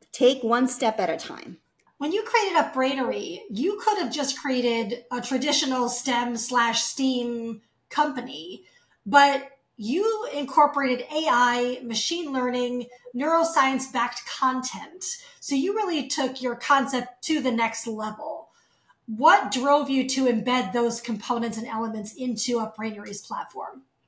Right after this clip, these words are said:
Speaker 1: So you have to understand, uh, Upbrainery was actually, you know, it's, it's my second company.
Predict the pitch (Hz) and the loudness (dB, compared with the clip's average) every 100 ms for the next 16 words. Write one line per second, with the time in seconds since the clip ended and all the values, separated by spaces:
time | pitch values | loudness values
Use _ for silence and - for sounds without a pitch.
0 | _ _ _ _ _ _ _ _ - 285 | _ _ _ _ _ _ _ _ -4 0
1 | 285 320 330 415 320 269 269 247 240 233 | 2 2 2 2 2 2 0 0 2 2
2 | 208 240 - 233 240 262 254 247 240 220 | 2 0 2 0 0 0 2 2 2 0
3 | 214 190 190 - 226 214 214 214 208 - | 0 -2 -4 -4 0 2 2 2 -2 -6
4 | - _ _ 196 196 180 190 226 233 - | -18 _ _ -2 0 0 2 2 2 -2
5 | - _ _ _ _ _ _ _ _ _ | -8 _ _ _ _ _ _ _ _ _
6 | - 220 - 247 247 240 240 202 196 202 | 2 2 2 0 0 0 0 -2 -2 -2
7 | 220 - - - | -4 -6 -12 -20